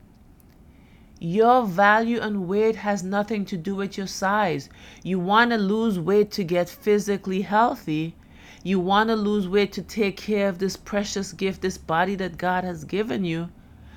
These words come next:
But it doesn't impact negatively your value and your worth.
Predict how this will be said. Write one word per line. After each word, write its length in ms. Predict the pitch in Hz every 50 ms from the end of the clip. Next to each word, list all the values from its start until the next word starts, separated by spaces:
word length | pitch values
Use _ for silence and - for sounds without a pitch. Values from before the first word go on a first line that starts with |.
| - - - - - -
But 180 | 190 196 -
it 200 | - 208 180 160
doesn't 480 | 170 202 208 226 214 233 233 233 226 - -
impact 840 | - 202 208 214 208 208 - - - 208 208 220 233 - - - - - - - - - - - - - - - -
negatively 1040 | 180 180 214 226 233 214 226 220 - - 185 185 170 160 170 175 180 180 185 190 - - - -
your 540 | - 160 156 175 185 185 185 185 190 190 180
value 560 | 151 135 - 180 175 175 175 170 180 185 180
and 220 | - 175 165 165 170
your 120 | 170 160
worth. 540 | 156 147 160 175 185 175 156 139 - -